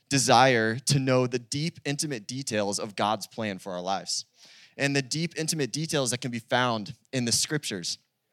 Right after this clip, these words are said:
And so the reason I call this Back to the Beginning is because, honestly, one of my favorite sections of all of scripture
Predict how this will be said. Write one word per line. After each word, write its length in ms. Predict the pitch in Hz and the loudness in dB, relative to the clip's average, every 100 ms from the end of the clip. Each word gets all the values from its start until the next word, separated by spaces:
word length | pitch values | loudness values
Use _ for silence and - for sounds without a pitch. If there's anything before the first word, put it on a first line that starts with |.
| _ _ - | _ _ -8
And 120 | 131 | -2
so 120 | 170 | 0
the 80 | 156 | 0
reason 260 | 147 160 151 | 0 0 0
I 80 | 135 | 4
call 240 | 139 147 | 6 6
this 200 | 135 113 | 6 4
Back 280 | - 123 - | 4 4 2
to 100 | 139 | -2
the 80 | 127 | -2
Beginning 400 | 110 131 135 120 | 0 2 2 0
is 120 | 104 | -2
because, 420 | 117 120 110 - - - - | 2 2 2 0 -6 -16 0
honestly, 640 | 127 156 135 123 113 120 - - - | 2 4 2 2 2 2 -2 -20 -6
one 160 | 135 | 0
of 240 | 139 120 120 | 0 -2 -2
my 200 | 123 120 | 2 2
favorite 520 | - 147 147 147 - | 0 -2 -2 -2 0
sections 540 | - - 151 - 143 | 2 2 0 -2 -6
of 100 | 113 | 0
all 160 | 110 160 | 2 2
of 80 | 160 | 2
scripture 540 | - 117 - 113 131 | -2 -4 -4 -4 -4